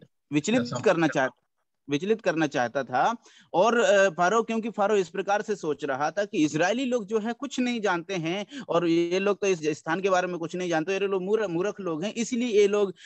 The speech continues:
Speaker 1: जो है जंगल में भटक रहे हैं, इसलिए मैं इनको क्या करूंगा, जा करके पकड़ लूंगा। इसलिए परमेश्वर जो है उस बात को प्रदर्शित करने के लिए इजरायलियों को वापस लेकर के ईथम में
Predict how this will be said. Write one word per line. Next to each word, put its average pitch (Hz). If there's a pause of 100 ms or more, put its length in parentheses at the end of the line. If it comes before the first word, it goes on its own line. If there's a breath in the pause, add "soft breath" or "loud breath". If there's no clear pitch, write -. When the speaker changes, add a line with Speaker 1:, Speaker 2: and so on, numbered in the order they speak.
(140 loud breath)
Speaker 1:
जो 175
है 196
जंगल 233
में 226
भटक 240
रहे 156
हैं, 131 (180 soft breath)
इसलिए 247
मैं 226
इनको 202
क्या 180
करूंगा, 180
जा 147
करके 147
पकड़ 143
लूंगा। 143
इसलिए 240
परमेश्वर 190
जो 156
है 170 (280 loud breath)
उस 254
बात 180
को 190
प्रदर्शित 151
करने 147
के 196
लिए 202
इजरायलियों 175
को 175 (220 loud breath)
वापस 214
लेकर 160
के 220
ईथम 143
में 147